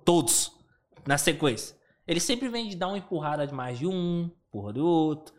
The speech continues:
e assim vai. Aí eu falei, "Ah, vou diminuir." Aí comecei, como eu, eu, eu falei, no começo eu fiz dez de cada.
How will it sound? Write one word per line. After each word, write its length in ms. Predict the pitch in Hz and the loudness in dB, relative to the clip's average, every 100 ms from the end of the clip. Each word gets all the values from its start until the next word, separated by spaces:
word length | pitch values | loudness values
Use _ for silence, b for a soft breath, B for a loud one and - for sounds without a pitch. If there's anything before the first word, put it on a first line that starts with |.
| _ | _
e 80 | 165 | -4
assim 240 | 160 196 | -4 -4
vai. 300 | 294 208 110 - b b b _ _ _ _ _ | -2 -2 -2 -10 b b b _ _ _ _ _
Aí 160 | - 165 | 0 2
eu 120 | 147 | 2
falei, 280 | 151 170 143 | 2 2 2
"Ah, 180 | 127 95 | 2 -2
vou 120 | 101 | -10
diminuir." 540 | 95 110 170 240 170 - | -10 -6 -2 2 0 2
Aí 140 | 160 | 2
comecei, 460 | 170 202 190 - 185 | 2 0 0 -2 0
como 180 | 208 | 2
eu, 180 | 226 208 | 2 2
eu, 300 | 175 180 180 | 0 0 2
eu 120 | 175 | 0
falei, 220 | 170 180 151 | 2 2 2
no 120 | 147 | 0
começo 400 | 190 175 175 - | 0 2 0 -2
eu 20 | |
fiz 160 | 190 170 | -4 0
dez 240 | 151 175 | 2 2
de 100 | 185 | 0
cada. 440 | - 165 120 104 | 2 2 2 -4